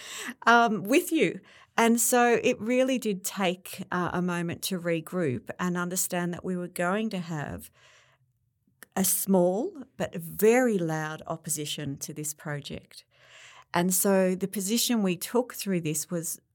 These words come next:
"Well, we want to work with you and understand what you oppose." And I think there comes a time when you realise that for some positions you might never reach agreement.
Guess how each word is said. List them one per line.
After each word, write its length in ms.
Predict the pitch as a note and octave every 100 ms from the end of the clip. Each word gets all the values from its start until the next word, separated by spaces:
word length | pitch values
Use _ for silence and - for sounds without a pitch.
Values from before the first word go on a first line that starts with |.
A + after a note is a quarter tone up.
| _
"Well, 140 | G3 F#3
we 100 | F#3+
want 240 | F#3+ G3
to 100 | G3+
work 300 | F#3 E3 E3
with 280 | D#3+ F3 -
you 320 | D3+ C#3 D#3 -
and 160 | E3 E3
understand 640 | D#3+ E3 - E3 D#3 D3+
what 280 | D#3+ D#3+ -
you 160 | E3
oppose." 680 | D#3 - D3 - - F#3 - - - - - _ -
And 140 | A3
I 40 | A3
think 260 | A3+ D#4
there 100 | -
comes 320 | G#3+ G3 F#3 F3+
a 40 |
time 280 | F3 F#3 F3
when 100 | F3
you 120 | E3+
realise 420 | E3+ E3 E3 D#3
that 180 | - -
for 100 | -
some 320 | - F#3+ G3+
positions 640 | G3+ G3 F3 - E3+ E3+ -
you 200 | F#3 F#3
might 300 | F3+ F3 -
never 300 | F3 E3+ F3
reach 300 | D#3+ D3 -
agreement. 480 | - D3+ D3+ C#3+ C3+